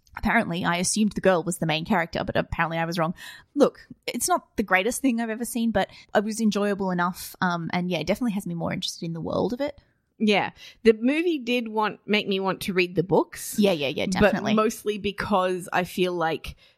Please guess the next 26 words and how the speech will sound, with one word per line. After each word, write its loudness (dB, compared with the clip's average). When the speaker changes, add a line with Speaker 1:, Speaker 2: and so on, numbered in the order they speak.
Speaker 2:
this -6
would 0
be 0
a -2
good -2
case -4
for -8
the -2
books -6
being 0
better 0
than 0
the 0
movie. 0
<laughs> -14
Um, 0
because 2
I 4
didn't -4
enjoy 0
the -4
movie. -4
I 0
thought 0
it 0
was -2